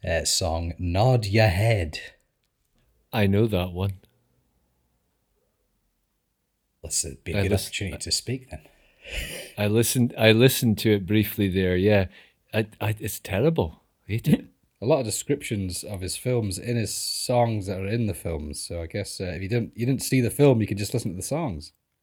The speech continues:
Speaker 3: I think this is a terrible album. I mean, uh, you know, like, we're not gonna go into in-depth re-, reviews, but at one point there's, like, um,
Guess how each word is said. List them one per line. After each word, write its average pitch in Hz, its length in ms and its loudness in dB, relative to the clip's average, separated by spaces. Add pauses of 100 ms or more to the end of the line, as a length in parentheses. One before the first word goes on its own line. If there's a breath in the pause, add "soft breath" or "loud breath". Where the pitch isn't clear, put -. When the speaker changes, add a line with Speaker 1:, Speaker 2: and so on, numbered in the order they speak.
(140)
Speaker 3:
I 110 40 2
think 202 140 6
this 240 100 6
is 196 80 6
a 165 60 8
terrible 135 400 8
album. 117 420 8
I 110 60 -4
mean, 110 280 0
uh, 117 100 -6
you 107 200 -4
know, 92 140 2
like, 85 160 -6
we're 104 140 0
not 127 100 4
gonna 110 140 0
go 104 100 0
into 92 220 -4
in-depth 120 480 2
re-, 92 100 -4 (120)
reviews, 95 420 -4
but - 300 -4 (500 soft breath)
at 107 120 -4
one 139 200 6
point 123 280 6
there's, 107 180 -2
like, 104 200 -2
um, 87 600 -2